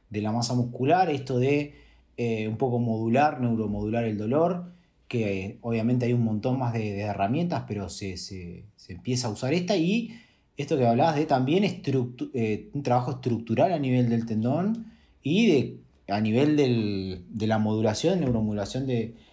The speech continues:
del, del dolor en el tendón. Bueno, mu-, muy interesante y súper actualizado. Estamos hablando de, eh, hace poquito, poquito tiempo.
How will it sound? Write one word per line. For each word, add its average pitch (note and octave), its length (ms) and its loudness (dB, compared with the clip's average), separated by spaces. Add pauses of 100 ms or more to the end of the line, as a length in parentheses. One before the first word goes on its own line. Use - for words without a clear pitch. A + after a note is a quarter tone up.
(160)
del, A#2+ 420 -4
del G#2 160 -2
dolor B2 260 4
en C#3+ 140 2
el A#2 180 2
tendón. G2 340 -4
Bueno, B2+ 200 0
mu-, C#3 160 -2
muy D#3 220 -2
interesante C#3+ 460 -2
y A#2 180 -2
súper C#3+ 280 -6
actualizado. A2+ 480 -4
Estamos A2 180 -4
hablando A#2+ 260 0
de, A2+ 460 0
eh, F2+ 60 -6
hace F2 220 -6
poquito, G2 680 -6
poquito G2 380 -10
tiempo. F2+ 360 -12